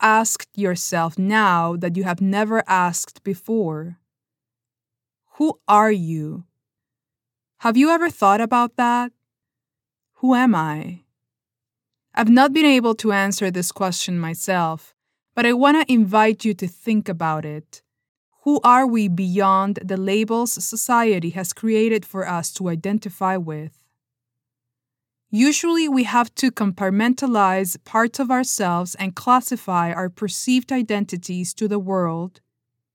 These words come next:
so that we are able to recognize one another and separate ourselves from the rest. We tend to lead with our careers.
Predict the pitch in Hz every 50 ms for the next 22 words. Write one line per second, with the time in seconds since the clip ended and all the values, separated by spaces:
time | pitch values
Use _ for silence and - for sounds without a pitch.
0 | _ _ _ - - 262 247 233 226 226 208 208 220 233 220 220 214 - 254 269
1 | 269 254 262 294 269 - - 262 226 214 233 226 220 - 247 208 196 190 185 175
2 | 170 170 170 175 175 170 170 175 180 202 208 233 247 254 240 214 190 180 175 180
3 | 180 180 180 - 180 180 175 - - 233 226 226 - 196 180 170 165 170 - 175
4 | 165 - - 220 208 196 190 185 180 - - 180 165 160 160 160 170 185 185 175
5 | 165 156 - - - - - - - _ _ _ _ _ _ _ _ _ _ _
6 | _ _ _ _ _ _ _ _ _ _ _ _ _ _ _ _ _ _ _ _
7 | _ _ _ _ _ _ _ _ _ _ 220 233 240 - - 269 269 294 302 -
8 | - 330 285 254 240 226 220 226 208 208 208 233 220 214 190 190 180 - - 185
9 | 180 196 196 175 160 165 165 156 - - - - -